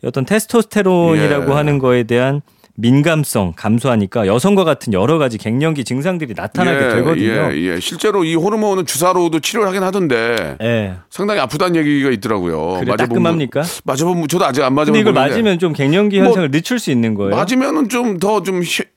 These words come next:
Speaker 2: 좀 혈기가 좀 왕성하지 않을까요? 뭐, 그 생각은 듭니다.
Speaker 1: 저는 요즘에 진짜 혈기가 너무 떨어져요.
Speaker 2: 이게 있잖아요.
Speaker 1: 예.
Speaker 2: 이렇게 그 자연스럽게 떨어지는 게 아니고 툭, 툭 떨어져요.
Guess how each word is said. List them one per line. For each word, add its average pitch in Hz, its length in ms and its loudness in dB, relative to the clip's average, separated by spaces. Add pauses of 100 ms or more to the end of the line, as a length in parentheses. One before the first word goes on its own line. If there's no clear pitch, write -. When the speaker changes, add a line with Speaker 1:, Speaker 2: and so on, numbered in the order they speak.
Speaker 2:
좀 175 180 -4 (320)
혈기가 233 500 0
좀 180 240 -4 (220)
왕성하지 185 380 0
않을까요? 135 360 -2
뭐, 226 140 -4
그 156 120 -4
생각은 208 240 0
듭니다. 139 600 0 (120)
Speaker 1:
저는 170 420 2 (160)
요즘에 165 440 2
진짜 117 580 -2
혈기가 208 540 0
너무 156 340 2
떨어져요. 90 380 -6 (1200)
Speaker 2:
이게 147 160 0
있잖아요. 139 580 0
Speaker 1:
예. 98 280 -6 (340)
Speaker 2:
이렇게 - 340 0 (300)
그 131 400 2
자연스럽게 202 440 0
떨어지는 202 280 0
게 175 60 0
아니고 160 320 0
툭, 262 260 2 (240)
툭 190 140 -6
떨어져요. 85 580 0